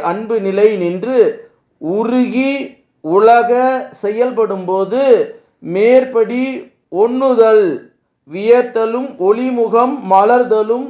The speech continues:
தன்னிய உயிர்ப்பினில் சாந்தம் ததும்பிடுதலும்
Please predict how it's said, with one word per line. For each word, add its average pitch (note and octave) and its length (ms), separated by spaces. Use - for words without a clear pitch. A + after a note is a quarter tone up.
தன்னிய A3+ 720
உயிர்ப்பினில் A#3+ 840
சாந்தம் A#3 760
ததும்பிடுதலும் G#3 880